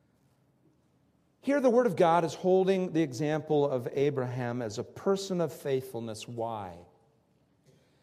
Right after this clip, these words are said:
Because Abraham believed God. The event that is being alluded to in this passage is the event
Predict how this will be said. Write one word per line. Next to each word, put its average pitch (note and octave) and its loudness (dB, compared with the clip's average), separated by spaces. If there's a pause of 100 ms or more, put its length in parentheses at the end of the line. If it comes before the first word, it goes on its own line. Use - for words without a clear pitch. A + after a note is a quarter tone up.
(680)
Because F3 -2
Abraham F3 0
believed C3+ -2
God. B2+ -2
The E3 2
event B3 4 (1040)
that G3 8
is E3+ 4
being G3+ 8
alluded G3+ 6
to F3 4
in D#3+ -4
this E3 -6
passage F#3 -8 (1400)
is D#3+ -4
the E3 2
event F3 -2